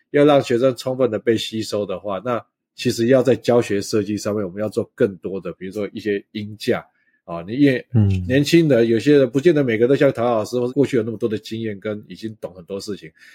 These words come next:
Speaker 1: 那怎么让一些比较年轻的，或是一些可能对这些不是那么了解的人，他能够有足够的基础？那你要搭音架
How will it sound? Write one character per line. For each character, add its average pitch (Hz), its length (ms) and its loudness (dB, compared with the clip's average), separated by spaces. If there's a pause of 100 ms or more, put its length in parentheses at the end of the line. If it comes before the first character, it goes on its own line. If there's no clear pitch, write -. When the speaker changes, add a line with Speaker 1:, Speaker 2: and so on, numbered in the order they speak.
(120)
Speaker 1:
那 170 140 4
怎 135 120 -2
么 139 120 4
让 165 180 6
一 147 40 2
些 156 100 4
比 127 100 0
较 139 80 8
年 131 200 0
轻 151 200 2
的， 123 140 4
或 131 80 2
是 139 180 4
一 135 40 2
些 143 180 4
可 143 100 -4
能 113 180 -2 (360)
对 147 100 4
这 135 80 0
些 139 140 4
不 120 120 -2
是 135 160 -2
那 147 120 2
么 123 80 2
了 113 180 2
解 113 140 0
的 98 100 -4
人， 92 200 -4
他 131 160 -2
能 117 140 -2
够 127 140 2
有 107 140 2
足 110 240 -8
够 123 180 2
的 107 260 -2 (440)
基 131 220 0
础？ 95 260 -6
那 131 80 -2
你 117 100 -4
要 117 120 0
搭 107 260 -4
音 107 200 -6
架 104 280 -6